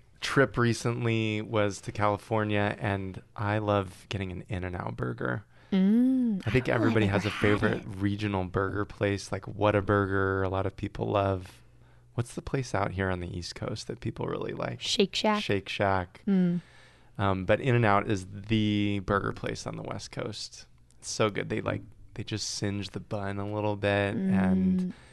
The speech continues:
Speaker 1: it's
Speaker 2: I love
Speaker 1: only
Speaker 2: a good
Speaker 1: burgers,
Speaker 2: burger.
Speaker 1: fries, shakes, and drinks. That's all they serve.
Speaker 2: That's all it is.
Speaker 1: Yep.
Speaker 2: Yum. Very nice. Mine also has to do with food. I have been loving Stacy's p-,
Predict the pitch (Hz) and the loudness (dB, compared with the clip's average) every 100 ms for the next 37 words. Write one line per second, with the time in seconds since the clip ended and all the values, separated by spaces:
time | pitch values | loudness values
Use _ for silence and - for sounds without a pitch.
0 | - - - - 127 113 110 104 92 107 | -16 -8 -6 -2 0 2 2 0 0 2
1 | 107 107 107 170 101 98 90 - 110 92 | 4 4 2 4 4 4 2 0 0 0
2 | - 101 104 113 - - 107 - 110 110 | -2 -10 -6 -6 -8 -8 -6 -2 -2 -4
3 | - - - 160 165 165 160 - - - | -6 -4 0 0 2 0 -2 -4 -8 -16
4 | - - 98 - - - - - 92 - | -8 -2 -2 -4 -16 -18 -18 -16 -14 -18
5 | - 165 180 233 - 170 - - _ - | -14 -8 -4 -4 -6 -10 -14 -20 _ -20
6 | - - 208 190 - - 202 208 254 - | -20 -10 -6 -4 -4 -2 -2 0 -2 -2
7 | 180 165 165 - - 87 87 - - - | -4 -4 -6 -6 -2 -2 -2 -4 -6 -4
8 | 185 - 190 - - - - - 220 226 | -2 -2 -4 -8 -20 -20 -14 0 4 4
9 | 202 190 180 180 170 170 - - - 196 | 4 4 4 4 2 0 -6 -4 2 2
10 | 180 196 185 175 - _ - - | 2 0 0 -2 -8 _ -18 -14